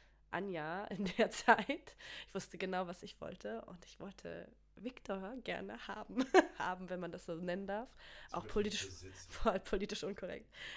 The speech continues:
Speaker 1: Ja, ich hab heute in, ins-, auf Instagram ein bisschen darüber gesprochen, über diese politische Korrektheit heutzutage.
Speaker 2: Mhm.
Speaker 1: Dass mich das ein bisschen nervt, dass man so krass aufpassen muss.
Speaker 2: Jeder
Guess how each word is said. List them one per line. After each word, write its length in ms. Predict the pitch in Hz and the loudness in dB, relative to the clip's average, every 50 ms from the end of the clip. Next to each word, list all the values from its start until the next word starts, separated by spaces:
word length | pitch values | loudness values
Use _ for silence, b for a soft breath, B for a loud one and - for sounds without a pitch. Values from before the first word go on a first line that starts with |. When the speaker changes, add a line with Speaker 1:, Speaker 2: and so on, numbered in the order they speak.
| B B | B B
Speaker 1:
Ja, 180 | - 180 175 - | 0 0 2 0
ich 140 | 190 - 220 | -2 0 -2
hab 160 | 196 180 - | -2 -2 0
heute 220 | - 196 190 - 180 | 0 0 0 2 0
in, 280 | 170 160 - - 185 | -2 0 -2 -4 -4
ins-, 200 | - - 196 - - | -4 -6 -6 -6 -8
auf 120 | 175 - | -10 -8
Instagram 420 | - 190 - - 175 170 - 165 175 | -8 -10 -6 -6 -6 -4 -4 -4 -6
ein 20 | |
bisschen 180 | 180 - - 180 | -4 -6 -6 -6
darüber 220 | 180 170 170 175 | -6 -6 -6 -8
gesprochen, 540 | 175 175 - - - 175 - - 175 170 - - | -8 -8 -12 -10 -10 -10 -8 -8 -8 -8 -8 -10
über 160 | - 165 165 | -8 -8 -8
diese 180 | - 165 - - | -8 -6 -10 -10
politische 400 | - - - - - - - - | -10 -10 -12 -12 -10 -12 -14 -14
Korrektheit 440 | - - - - - - 175 - - | -16 -14 -16 -16 -10 -10 -12 -10 -10
heutzutage. 520 | 180 - - - - - 180 175 - 185 | -12 -12 -12 -20 -16 -16 -16 -14 -14 -16
Speaker 2:
Mhm. 220 | 185 - - - | -16 -16 -18 -18
Speaker 1:
Dass 140 | - - - | -16 -12 -10
mich 100 | 190 175 | -10 -8
das 140 | - 175 - | -8 -8 -8
ein 20 | |
bisschen 240 | - 185 - - 180 | -8 -10 -8 -6 -4
nervt, 180 | 180 180 180 - | -4 -4 -6 -8
dass 120 | 175 - | -12 -8
man 100 | 180 175 | -8 -8
so 80 | 180 - | -8 -8
krass 240 | - - 190 180 - | -10 -10 -12 -8 -8
aufpassen 400 | - - - - 185 - - 196 | -10 -10 -8 -12 -12 -8 -8 -8
muss. 140 | 208 254 - | -8 -8 -8
Speaker 2:
Jeder 120 | - - | -12 -16